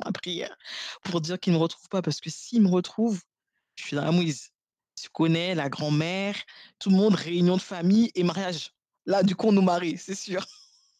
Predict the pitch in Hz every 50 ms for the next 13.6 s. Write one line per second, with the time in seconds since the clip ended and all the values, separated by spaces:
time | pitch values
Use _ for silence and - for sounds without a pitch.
0 | _ _ - 440 - _ _ _ _ - - _ _ _ - - - - - -
1 | - - - - - _ 330 330 240 294 320 262 226 214 220 226 214 - - 285
2 | 302 320 349 - - _ _ _ _ _ _ _ _ _ - 196 180 180 185 180
3 | - - 202 185 - - 202 202 185 165 156 165 156 - - 165 - - - -
4 | 202 202 196 202 - - - 156 156 160 170 175 160 - - - - 190 170 -
5 | - - 170 151 156 151 151 - 175 151 - 208 214 190 151 151 143 147 151 143
6 | - - 156 151 156 151 160 165 160 156 147 - - 147 131 135 135 - - 117
7 | - _ _ _ _ - - - 151 160 170 170 185 180 190 202 - - 170 160
8 | 156 147 160 170 190 - - _ _ _ _ _ _ _ _ _ - 151 139 135
9 | 147 156 156 170 190 - _ - - - - - - - - _ - 143 143 135
10 | 135 135 165 190 185 156 143 143 - 220 185 - - 170 - - 180 170 180 -
11 | - - 147 139 135 135 135 135 147 - - 160 - _ _ _ _ _ _ _
12 | _ _ - - - 185 160 156 151 160 170 180 196 226 196 185 165 180 202 -
13 | - 190 160 - 156 151 160 160 160 - 202 220